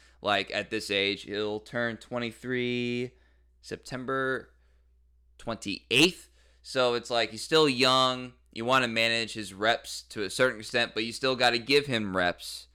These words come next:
Uh, so that's kind of like the, the balance that the Tigers have to have here.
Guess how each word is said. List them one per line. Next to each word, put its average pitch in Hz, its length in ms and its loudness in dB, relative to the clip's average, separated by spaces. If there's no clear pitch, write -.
Uh, 104 360 2
so 110 200 -2
that's 120 380 2
kind 110 260 0
of 101 160 -2
like 90 320 -2
the, 92 360 -8
the - 80 -4
balance 110 480 -2
that 90 120 -10
the 90 80 -12
Tigers 80 480 -6
have - 200 -10
to - 80 -20
have - 320 -16
here. - 260 -16